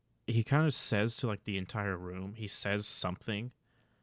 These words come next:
and I didn't hear what he said. So I kinda was just, like, looking around, and no one <laughs> responded to him. <laughs> It was just, like, an awkward silence, and he's, like, sitting there, like, waiting for someone to answer.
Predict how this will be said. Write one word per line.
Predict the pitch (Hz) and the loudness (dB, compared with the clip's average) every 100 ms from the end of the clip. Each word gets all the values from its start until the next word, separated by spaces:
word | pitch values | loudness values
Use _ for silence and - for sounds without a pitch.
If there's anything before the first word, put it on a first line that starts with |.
| _ _ _ | _ _ _
and | 104 98 | -2 2
I | 117 | 2
didn't | 147 - | 2 0
hear | 104 101 | -2 -2
what | 87 | -4
he | - | -8
said. | - 98 87 - _ _ | -4 -2 -2 -8 _ _
So | - 95 | -4 -2
I | 107 | 0
kinda | 110 101 | 0 0
was | |
just, | 101 | 0
like, | 101 95 | -2 0
looking | 98 104 | -2 -2
around, | 95 90 90 98 - _ _ _ _ - | 0 0 0 -2 -8 _ _ _ _ -2
and | 101 95 | 0 4
no | 98 | 6
one | 101 113 113 113 123 | 6 6 6 2 -2
<laughs> | - | -6
responded | 107 - - 120 113 107 101 | -4 -4 2 4 6 4 0
to | - 101 101 | 2 2 4
him. | 113 110 110 - _ _ - _ _ _ _ _ - | 4 2 0 -4 _ _ -20 _ _ _ _ _ -8
<laughs> | 127 - - _ _ - - - - - - - | -8 -8 -18 _ _ -16 -12 -12 -14 -20 -10 4
It | 131 | 6
was | 127 | 6
just, | 139 | 6
like, | 131 | 4
an | 107 | 4
awkward | 101 101 113 107 | 4 4 4 2
silence, | - 101 104 95 | 4 4 6 4
and | - | 2
he's, | 110 107 | 2 2
like, | 117 | 0
sitting | - 117 117 | 0 0 0
there, | 113 104 95 | 0 0 0
like, | 95 92 | -2 -2
waiting | 98 98 | -2 -2
for | 104 - | -4 -8
someone | - 104 95 | -4 -2 -2
to | |
answer. | 95 95 95 110 107 | -4 -4 -4 -4 -6